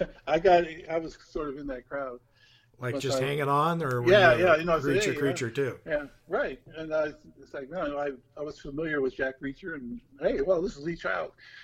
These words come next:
Speaker 1: He's very gracious in person and everything. But it turned out that his, uh, publicity person Maggie Griffin, who is a, who is a principal in, uh, another great store that's not there anymore, Partners in Crime in New York.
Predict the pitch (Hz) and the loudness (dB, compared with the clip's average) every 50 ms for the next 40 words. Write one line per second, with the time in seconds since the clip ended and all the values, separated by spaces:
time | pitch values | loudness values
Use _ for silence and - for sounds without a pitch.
0 | - _ - 139 131 127 147 185 220 175 135 147 160 156 156 - - 160 151 - | -18 _ -4 -4 2 8 10 10 10 10 6 4 4 2 2 0 -6 -14 -20 -20
1 | - - 139 131 - - 147 143 139 - - 143 139 143 139 - 147 143 139 147 | -20 -20 -20 -18 -10 -6 -6 -6 -6 -8 -14 -20 -20 -20 -20 -18 -18 -10 -6 -6
2 | 151 147 - - 240 233 196 190 175 165 156 - 151 139 135 131 - _ _ _ | -6 -4 -4 -4 -4 0 2 4 4 4 2 0 -2 -4 -4 -4 -6 _ _ _
3 | _ _ 165 156 135 - - 147 135 135 131 127 127 131 127 120 - _ - - | _ _ -4 -4 -2 -2 0 0 2 2 2 0 0 -2 -6 -10 -12 _ -20 -20
4 | _ _ _ - 139 127 170 220 277 - - - 135 131 123 - 117 113 - 226 | _ _ _ 0 2 4 4 2 0 0 -4 -4 -2 -2 -2 -2 -4 -6 -10 -14
5 | - _ _ _ _ _ _ _ _ _ - 135 127 127 - - 131 127 127 123 | -20 _ _ _ _ _ _ _ _ _ -2 0 0 0 -2 -8 -10 -10 -10 -12
6 | 127 - _ _ _ _ _ _ _ _ - 147 156 156 151 131 120 127 147 156 | -14 -16 _ _ _ _ _ _ _ _ -2 0 0 2 2 0 0 4 4 4
7 | 156 - 151 131 135 143 139 135 127 - 135 131 - - 139 143 127 135 123 120 | 4 4 2 2 2 2 2 2 0 -2 -4 -6 -4 -2 0 0 0 0 -2 -4
8 | 123 - - - 170 175 170 - 170 139 147 139 131 131 135 127 123 123 123 120 | -6 -8 -6 -4 -4 -4 -4 -6 -4 -2 0 2 2 2 0 -2 -2 -2 -2 -2
9 | 117 117 120 - - _ _ - 139 147 165 170 160 135 120 117 151 147 135 131 | -2 -4 -6 -10 -16 _ _ -8 -2 2 2 2 2 2 0 0 -2 -2 -2 -4
10 | - - 147 139 131 123 123 123 - 147 127 123 123 147 143 135 131 123 123 120 | -6 -4 -2 0 0 0 -2 -4 -4 -4 -6 -4 -4 -2 -2 -2 -2 -2 -2 0
11 | 123 127 131 - - _ - _ _ _ _ - - 143 143 139 131 - 139 120 | 2 2 0 0 -4 _ -20 _ _ _ _ -4 -4 -2 -2 -2 -6 -6 -8 -12
12 | - - 156 143 139 135 131 123 131 127 127 135 143 139 117 117 - | -8 -6 -4 -2 -2 -2 -4 -4 -2 0 2 2 2 2 0 -2 -8